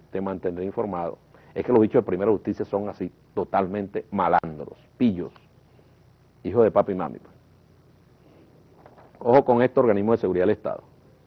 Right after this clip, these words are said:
No son los Juegos del Hambre, son los Juegos del Poder en Amazonas. Desde el mes de septiembre hasta la actualidad se están realizando los Juegos de Poder organizados por la Gobernación del Estado de Amazonas y la Alcaldía del municipio Atures de, en Puerto Ayacucho.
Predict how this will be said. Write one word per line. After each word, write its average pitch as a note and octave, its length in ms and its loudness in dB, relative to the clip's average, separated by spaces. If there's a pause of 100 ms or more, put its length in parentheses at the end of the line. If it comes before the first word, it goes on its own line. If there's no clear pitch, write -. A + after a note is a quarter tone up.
(480)
No A#2+ 240 4
son D3+ 220 6
los D3+ 80 6
Juegos C#3 240 8
del B2 140 8
Hambre, E2+ 320 2
son G2+ 180 -2
los A#2 100 0
Juegos A#2 260 4
del A2+ 120 2
Poder F#2+ 300 2
en A#2 80 -2
Amazonas. G2 420 -4 (560)
Desde G2+ 240 2
el G2+ 100 4
mes A#2 200 0
de D#3+ 80 2
septiembre C3+ 500 2
hasta A#2 180 0
la G#2 80 2
actualidad G#2+ 540 2
se - 120 -8
están G#2 220 -8
realizando A#2 460 0
los G#2 160 2
Juegos C3 360 4
de B2+ 100 2
Poder G2+ 340 2
organizados A#2 600 0 (360)
por G2 140 0
la G2 100 2
Gobernación F#2 500 -2
del A#2+ 120 -2
Estado A2 240 0
de A#2 60 6
Amazonas B2+ 420 -2 (320)
y G2 80 -4
la G2 80 2
Alcaldía F#2+ 380 0
del A#2 60 0
municipio A2 460 -2
Atures A#2 320 0
de, A#2 140 -2 (120)
en A#2 160 -2
Puerto B2 460 -4
Ayacucho. A#2+ 480 -4